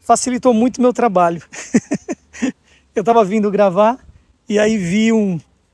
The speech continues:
um vídeo do Jerônimo falando, se posicionando em relação a isso. Então, o resumo do que o Jerônimo traz, e ele fala, nós temos que partir essa conversa do nível de cima. Então, qual é o nível de baixo?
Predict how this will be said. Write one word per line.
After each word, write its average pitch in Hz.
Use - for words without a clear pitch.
um 208
vídeo 185
do 196
Jerônimo 196
falando, 208
se -
posicionando 196
em 202
relação 202
a 202
isso. -
Então, 330
o 285
resumo 226
do 180
que 220
o 202
Jerônimo 185
traz, 220
e 202
ele 214
fala, 196
nós 190
temos 220
que 185
partir 202
essa 254
conversa 196
do 185
nível 190
de 175
cima. 233
Então, 226
qual 233
é 247
o 240
nível 226
de 208
baixo? 170